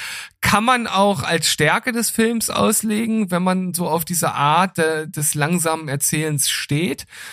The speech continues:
Also würde ich jetzt gar nicht so als wirklich objektiv sch-, schlecht einschätzen, aber mich hat's halt gestört. Und ich hab halt vorher ja über den Film gelesen, dass Nicolas Cage halt einfach in den absoluten Rage-Modus schaltet. Und ja, das macht er,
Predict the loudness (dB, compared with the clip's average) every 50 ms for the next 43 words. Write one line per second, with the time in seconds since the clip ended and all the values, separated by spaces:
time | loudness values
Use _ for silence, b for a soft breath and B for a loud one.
0 | B B B B -2 0 0 0 0 0 0 0 0 0 -2 -2 0 0 0 0
1 | 2 2 0 0 0 0 0 0 0 0 -2 -2 -2 -4 -6 -2 0 0 0 0
2 | 0 -2 -2 -4 -4 -6 -4 -4 -6 -10 -12 -10 -8 -4 -4 -4 -2 -2 -2 0
3 | 2 2 2 0 -2 -4 -6 -2 -2 0 0 0 0 0 0 0 0 -2 -2 -2
4 | 0 0 0 -2 -2 -6 -6 -4 -4 -2 0 0 0 0 0 0 0 -2 -2 -2
5 | -4 -4 -2 0 0 2 2 2 2 0 B B B B B B B B B -2
6 | -2 -2 0 2 2 2 2 4 2 2 0 0 2 2 4 4 6 6 4 4
7 | 4 2 0 0 -4 -6 -4 0 0 2 2 0 -2 -4 -2 0 0 0 0 -2
8 | -2 -2 -2 -2 -2 -2 -4 -6 -10 -8 -6 -4 -4 -2 -2 -2 -2 -2 -4 -6
9 | -4 -2 0 0 0 0 0 0 0 0 -2 -4 -4 -4 -6 -6 -6 -6 -4 -4
10 | -4 -4 -4 -4 -6 -4 -2 0 0 2 0 0 0 -2 -2 0 0 0 0 0
11 | -2 -2 -2 -2 -2 0 0 0 0 0 0 -2 -2 -4 B B B B B -6
12 | -4 -2 0 2 2 2 2 0 0 2 0 0 0 -2 -2 -2 0 0 0 -2